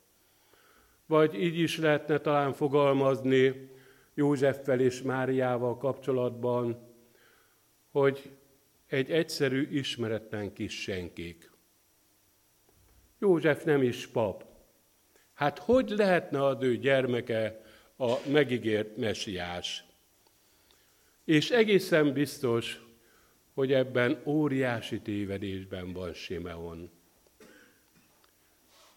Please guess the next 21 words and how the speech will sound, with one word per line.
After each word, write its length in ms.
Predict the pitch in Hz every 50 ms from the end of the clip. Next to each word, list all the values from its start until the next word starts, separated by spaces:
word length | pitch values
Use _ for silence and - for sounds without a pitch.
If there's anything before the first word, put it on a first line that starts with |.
| _ _ _
De 220 | 135 135 131 127
hogy 280 | 127 127 160 160 156 160
szól 300 | - - 156 151 151 147
az 160 | 143 143 160
angyali 440 | 170 143 147 151 143 143 143 151 156
üzenet? 640 | 170 170 165 160 135 113 92 95 98 - - - - _ _ _ _ _ _ _ _ _ _ _ _ _ _
„Hirdetek 580 | 151 151 156 147 151 143 - - 139 131 -
nektek 520 | - 127 117 - - 139 120 110 - - -
nagy 280 | 127 131 139 143 147
örömet, 640 | 165 151 147 151 147 151 156 170 180 180 - - - - - - - - _ _ _ _ _
mely 240 | - 139 143 170 160
az 200 | 147 139 135 -
egész 440 | 202 175 139 139 135 131 123 -
nép 260 | - 127 120 120 120 -
öröme 360 | 120 113 110 104 101 98 98
lesz.” 420 | 95 90 90 90 - - - - _ _ _ _ _ _ _ _ - - - - - - _ _
Akkor 760 | - 160 180 180 180 - - 160 160 160 160 196 190 - -
ott, 600 | - 151 151 175 156 - - - - - - - _ _ _ _ _ _ _ _ _ _ - _
a 120 | - 139 127
betlehemi 540 | 123 160 180 - - 160 160 156 151 151 156
éjszakában 1000 | 156 156 151 156 165 143 - - 147 143 143 139 143 139 139 139 139 139 139